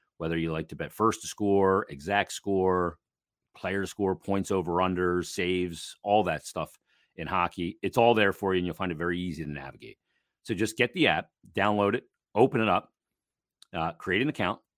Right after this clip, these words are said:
deposit some money, and your first bet will be risk-free up to five hundred dollars. And again, Tone will join us coming up on Thursday for Tone's Takes. He'll give you good, uh, w-, places to put your money. He's been on fire this year, so we'll talk to Tone on Thursday's episode. And, uh, check it out.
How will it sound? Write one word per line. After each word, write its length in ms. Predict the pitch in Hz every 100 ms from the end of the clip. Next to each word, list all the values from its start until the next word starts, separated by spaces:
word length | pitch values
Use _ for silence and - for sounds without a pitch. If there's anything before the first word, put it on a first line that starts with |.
| _ _ _ _ -
deposit 380 | - 101 95
some 100 | -
money, 200 | 107 143 185 _ _ _
and 340 | 92 95 92 90
your 100 | 82
first 240 | 120 -
bet 200 | 117 -
will 80 | 104
be 120 | 95
risk-free 460 | 92 117 - 120 120
up 100 | 95
to 60 | -
five 460 | - - 104 101 -
hundred 340 | 98 85 80
dollars. 360 | 78 65 57 -
And 80 |
again, 180 | 85 85
Tone 320 | - 107 117 - - - -
will 120 | 98
join 220 | 95 107
us 120 | 98
coming 200 | - 104
up 120 | 95
on 100 | 98 85
Thursday 400 | 95 98 110 113
for 140 | 113
Tone's 320 | 95 98 85
Takes. 240 | - 104 -
He'll 100 | 95
give 140 | 90
you 80 | 87
good, 240 | 90 85 80 _ _ _
uh, 140 | 82 82
w-, 240 | 78 95 110 _
places 380 | - 107 98 90
to 80 | 87
put 180 | 110
your 120 | 101 92
money. 320 | 92 117 156 _ _ _ _ -
He's 160 | 101
been 140 | - 95
on 80 | 78
fire 320 | - 92 101
this 220 | 104 104
year, 220 | 113 131
so 140 | 127 101
we'll 80 | 82
talk 200 | 92 -
to 60 |
Tone 200 | - 98
on 120 | 87
Thursday's 460 | 80 92 87 98 90
episode. 520 | 95 92 - 101 98 - _ _ _ _
And, 440 | 82 87 87 85
uh, 160 | 90 90
check 240 | - 139
it 60 | 175
out. 200 | 90